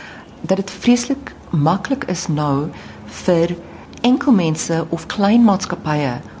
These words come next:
om bordspeletjies te vervaardig en in die mark bekend te stel. So, 'n platform soos Kickstarter waar jy jou voorstel vir 'n speletjie opsit en dan kan mense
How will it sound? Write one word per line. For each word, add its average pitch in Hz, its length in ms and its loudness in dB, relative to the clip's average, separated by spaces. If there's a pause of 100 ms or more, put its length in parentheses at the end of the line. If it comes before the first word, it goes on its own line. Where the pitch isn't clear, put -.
om 160 140 0
bordspeletjies 151 640 -2
te 143 100 -8
vervaardig 147 840 -2 (340)
en 151 500 0 (320)
in 208 80 2
die 196 80 8
mark 196 220 4
bekend 180 280 -2
te 170 60 -6
stel. 135 320 0 (420)
So, - 320 2
'n 208 600 2
platform 240 400 2
soos 196 340 0
Kickstarter 214 760 -2 (280)
waar 165 420 2 (160)
jy 170 300 0 (120)
jou 160 160 2
voorstel 165 760 2 (260)
vir - 200 -2
'n 165 120 -2
speletjie 165 440 0
opsit - 640 -4 (200)
en 165 160 0
dan 160 240 2
kan 160 200 0
mense 170 640 2